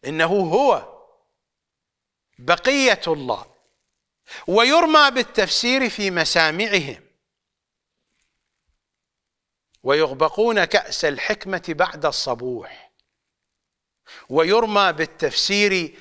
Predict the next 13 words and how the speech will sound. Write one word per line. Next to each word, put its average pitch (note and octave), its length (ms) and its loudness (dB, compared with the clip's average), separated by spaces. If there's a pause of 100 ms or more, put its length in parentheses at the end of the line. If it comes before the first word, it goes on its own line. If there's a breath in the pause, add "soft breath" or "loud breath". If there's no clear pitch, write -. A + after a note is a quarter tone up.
في G3 220 -2
مسامعهم. E3+ 880 0 (2250)
هذه F#3+ 480 2
هي B3+ 180 4
العقول A3+ 520 0
التي A#3 500 0 (260 loud breath)
أحدثكم G3 840 0
عنها، C#3+ 520 0 (1500)
هي F4 540 4
هي A3 500 2 (2500 soft breath)
عقول C#4+ 460 4
هؤلاء A#3 920 4
المتعمقين E3+ 1300 0